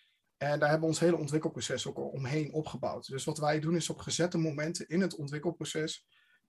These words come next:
passen wij explainable A I toe. Dus je moet denken aan als je een model gaat trainen, dan gaan wij er ook vanuit dat onze machine learning engineers een uitleg erbij, eh, maken en dat goed neerzetten.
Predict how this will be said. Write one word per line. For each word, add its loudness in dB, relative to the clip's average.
passen 4
wij 2
explainable -2
A -2
I -6
toe. -12
Dus -8
je -2
moet -2
denken 0
aan -2
als 4
je 4
een 4
model 4
gaat -4
trainen, 6
dan -4
gaan 2
wij 2
er -2
ook -2
vanuit 4
dat 0
onze -4
machine -2
learning 2
engineers -6
een -6
uitleg -2
erbij, -6
eh, -6
maken -6
en -6
dat -4
goed -8
neerzetten. -10